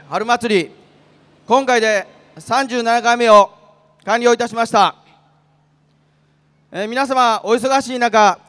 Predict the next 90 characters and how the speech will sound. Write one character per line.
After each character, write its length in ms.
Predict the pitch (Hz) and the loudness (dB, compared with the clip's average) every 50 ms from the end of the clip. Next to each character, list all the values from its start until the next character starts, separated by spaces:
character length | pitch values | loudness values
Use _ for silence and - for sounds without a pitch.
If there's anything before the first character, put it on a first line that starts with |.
| _ _ | _ _
日 100 | - 190 | -12 -2
頃 180 | 196 240 240 247 | 0 0 0 0
の 80 | 247 233 | 0 0
練 200 | 240 247 247 - | 0 -2 -2 -4
習 140 | - 254 | -8 -4
の 100 | 247 247 | -4 -4
成 200 | 233 262 254 247 | 0 2 0 0
果 100 | 214 226 | 2 2
を 40 | 220 | 2
発 200 | 214 214 214 - | 2 0 -4 -4
揮 80 | 208 196 | -12 -10
し 40 | - | -4
て 60 | 233 | -4
い 40 | 233 | -4
た 20 | |
だ 80 | 226 214 | -4 -4
き 60 | 226 | -4
ま 100 | 226 226 | -8 -6
し 40 | 220 | -6
て、 240 | 226 208 185 165 _ | -6 -8 -8 -8 _
誠 380 | 139 151 196 190 220 226 226 226 | -10 -10 -8 -6 -6 -4 -4 -6
に 140 | 233 226 _ - | -6 -8 _ -14
あ 80 | 165 | -10
り 80 | 185 202 | -6 -6
が 80 | 214 202 | -6 -6
と 60 | 196 | -6
う 40 | 185 | -8
ご 60 | 185 | -6
ざ 100 | 190 196 | -6 -6
い 40 | 208 | -6
ま 100 | 208 202 | -8 -8
し 40 | |
た。 240 | - 196 175 139 - _ _ _ _ _ _ _ _ _ _ _ _ _ _ _ _ | -6 -4 -4 -4 -6 _ _ _ _ _ _ _ _ _ _ _ _ _ _ _ _
そ 180 | - 202 220 | -14 -14 -12
し 60 | 220 - | -8 -6
て 300 | 240 233 240 226 - _ _ 175 | -4 -4 -2 -4 -6 _ _ -14
日 80 | 190 220 | -8 -8
本 140 | 233 240 | -6 -6
人 160 | 220 226 240 233 | -6 -10 -6 -4
学 180 | 240 240 233 | -4 -4 -2
校、 280 | - 226 208 175 156 - _ _ _ _ _ | 0 2 2 2 0 -4 _ _ _ _ _
並 200 | - 180 202 208 | -12 -8 -8 -6
び 80 | 208 220 | -6 -6
に 60 | 214 | -6
幼 60 | 226 240 | -4 -4
稚 160 | 233 - 247 | -4 -4 -4
園 60 | 240 | -6
の 60 | 220 | -6
皆 160 | 214 220 220 214 | -6 -6 -6 -4
さ 180 | 220 208 180 | -4 -6 -6
ん、 80 | 139 - _ _ _ _ _ _ | -6 -10 _ _ _ _ _ _
本 180 | 151 190 220 214 | -6 -6 -4 -2
当 120 | 233 240 | -2 -4
に 140 | 240 233 226 | -4 -4 -10
素 100 | - - | -10 -6
晴 60 | 214 240 | -4 -2
ら 80 | 240 240 | -2 -2
し 80 | 208 | -4
い、 240 | 233 220 180 143 - _ _ _ _ _ _ _ _ _ _ _ _ _ _ _ _ _ _ _ _ _ _ _ | -4 -6 -6 -6 -8 _ _ _ _ _ _ _ _ _ _ _ _ _ _ _ _ _ _ _ _ _ _ _
本 180 | - 202 247 240 | -8 -8 -4 0
当 80 | 269 | 0
に 80 | 262 269 | 0 0
あ 60 | 262 | 0
り 60 | 269 | -2
が 80 | 269 269 | -2 -2
と 60 | 240 | 0
う 40 | 226 | 0
ご 60 | 220 | 0
ざ 80 | 214 214 | 0 0
い 60 | 208 | -2
ま 60 | 208 | -4
し 40 | - | -4
た。 220 | - 185 160 131 _ _ _ _ _ | -4 -4 -4 -4 _ _ _ _ _
も 80 | - 165 | -20 -16
う 40 | 151 | -12
感 200 | 196 220 240 240 | -12 -12 -8 -6
激 160 | 247 226 233 | -8 -6 -2
で 260 | 240 247 240 214 _ _ _ _ _ | -2 -2 -2 -4 _ _ _ _ _
胸 200 | 170 233 262 240 | -10 -6 -4 -2
が 100 | 226 214 | -2 -2
い 40 | |
っ 20 | 202 | -2
ぱ 140 | - 233 233 | 0 0 0
い 40 | |
で 60 | 220 208 | 0 0
ご 60 | 208 | 0
ざ 80 | 208 | -2
い 40 | 196 | -2
ま 140 | 185 180 165 | -2 -4 -6
す。 180 | - - _ | -8 -12 _